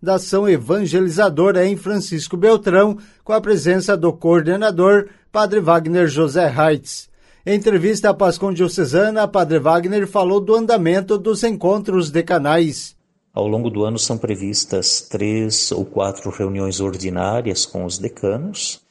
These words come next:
Speaker 2: Essa foi a segunda realizada neste ano. E, eventualmente, alguma reunião extraordinária, dada a necessidade da, da reflexão, do discernimento de alguma temática da ação evangelizadora.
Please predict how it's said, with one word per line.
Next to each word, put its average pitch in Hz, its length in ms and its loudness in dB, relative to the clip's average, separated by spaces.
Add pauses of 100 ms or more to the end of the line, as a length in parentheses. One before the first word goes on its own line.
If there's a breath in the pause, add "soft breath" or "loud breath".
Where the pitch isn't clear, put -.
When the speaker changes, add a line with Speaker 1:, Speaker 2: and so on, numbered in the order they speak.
(200)
Speaker 2:
Essa - 280 -6
foi - 240 -6
a 85 60 -4
segunda 98 520 -6
realizada 85 640 -6
neste 85 360 -6
ano. 98 360 -4 (480 soft breath)
E, 117 160 -4
eventualmente, 151 560 -4
alguma 151 220 -2
reunião 135 380 -2
extraordinária, 139 880 -4
dada 113 240 -2
a - 20 -2
necessidade 101 840 -4
da, - 160 -8
da 92 120 -4
reflexão, 101 840 -6
do 92 140 -6
discernimento 101 960 -6
de 90 60 -6
alguma 95 240 -6
temática 90 500 -6
da 87 120 -4
ação 92 220 -8
evangelizadora. 85 960 -8